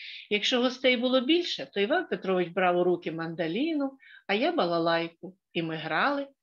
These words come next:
а гості танцювали. У тисяча дев'ятсот шістдесят п'ятому році Іван Петрович захворів і помер. Лишилась Наташа з двома синами – Григорієм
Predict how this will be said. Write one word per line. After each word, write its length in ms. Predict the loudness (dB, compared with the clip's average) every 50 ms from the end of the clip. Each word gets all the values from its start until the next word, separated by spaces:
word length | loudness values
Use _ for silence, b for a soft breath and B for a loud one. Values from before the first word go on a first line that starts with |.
| _ _ -4
а 120 | -4 -4
гості 640 | -2 0 0 0 0 0 -2 -8 -10 -12 -12 -10 -10 -10
танцювали. 760 | -8 -8 -8 -6 -6 -6 -4 -4 -4 -4 -4 -4 -6 -10 -14 _ _ _ _ _ _ _ _ _ _ _ _ _ _ _ _ _ _ _ _ _ _ _ _ -6
У 80 | -4 -2
тисяча 420 | -2 -2 -2 -4 -4 -6 -6 -4
дев'ятсот 480 | -4 -2 -2 -2 -4 -4 -4 -4 -4 -4 -8 B B B B B B B B B B
шістдесят 580 | -4 -2 -2 -2 -2 -4 -4 -4 -6 -6 -4
п'ятому 460 | -4 -2 0 0 -2 -2 -2 0 2 2
році 300 | 2 2 0 0 -4 -4
Іван 260 | -2 -2 -4 -4 -6
Петрович 400 | -10 -6 -4 -2 -2 -2 -4 -4
захворів 560 | -2 -4 -4 -2 0 2 2 2 2 0 -4 -6 _
і 80 | -8 -8
помер. 460 | -8 -8 -12 -12 -10 -10 -10 -12 -12 -14 B B B B B B B
Лишилась 500 | -2 0 0 2 2 2 2 0 -2 -2
Наташа 480 | -2 -2 -2 0 0 -2 0 -2 -4 -6
з 60 | -4
двома 340 | -2 -2 -2 -2 -2 -4 -6
синами – 560 | -6 -8 -8 -8 -6 -8 -8 -8 -10 -12 -8
Григорієм 680 | -6 -4 -4 -2 0 2 2 2 2 2 0 0 -2